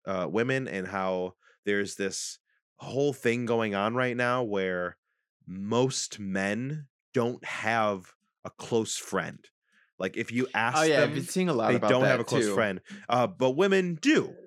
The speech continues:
Speaker 1: And why is that? What's going on
Speaker 2: Mm-hmm.
Speaker 1: culturally? Like, what's, what's happening? And it's, it's a huge discussion, but, like,
Speaker 2: Yeah.
Speaker 1: it does dawn on me, like, Ray's lucky, you know?
Speaker 2: Mm-hmm.
Speaker 1: And, like, I do, I feel bad for him, and I, I wanna be there for him, but I'm also like,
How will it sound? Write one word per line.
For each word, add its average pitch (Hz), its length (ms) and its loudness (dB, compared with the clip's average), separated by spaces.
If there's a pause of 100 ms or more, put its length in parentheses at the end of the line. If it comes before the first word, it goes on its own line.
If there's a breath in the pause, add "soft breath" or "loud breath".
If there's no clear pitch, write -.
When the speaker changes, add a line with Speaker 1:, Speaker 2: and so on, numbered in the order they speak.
(240 soft breath)
Speaker 1:
And 107 260 -2
why 113 220 2
is 175 240 4
that? 90 240 0
What's 101 160 -4
going 131 240 0
on 160 200 2
Speaker 2:
Mm-hmm. 98 40 -12
Speaker 1:
culturally? 117 560 -2
Like, 87 240 -4
what's, 104 460 -2
what's 120 200 0
happening? 143 360 0
And 98 60 -4
it's, 95 120 -8
it's 113 260 -2
a - 20 -8
huge 220 260 2
discussion, 117 480 -2
but, 120 120 -4
like, 120 160 0
Speaker 2:
Yeah. 101 140 -2 (100)
Speaker 1:
it 127 100 -4
does 196 240 0
dawn 226 340 4
on 135 160 2
me, 120 120 0
like, 104 380 -2 (280)
Ray's 214 400 2
lucky, 117 680 -2 (260)
you 120 140 0
know? 208 320 2
Speaker 2:
Mm-hmm. 147 320 -4
Speaker 1:
And, 170 120 4
like, 170 200 2
I 170 100 4
do, 180 320 -2
I 156 140 2
feel 294 240 2
bad 101 280 0
for 87 180 -8
him, 90 120 -8
and 107 80 -2
I, 120 180 0
I 127 60 2
wanna 190 240 4
be 185 120 4
there 117 140 0
for 120 140 0
him, 110 80 -2
but 143 100 0
I'm 170 140 2
also 233 220 2
like, 190 380 2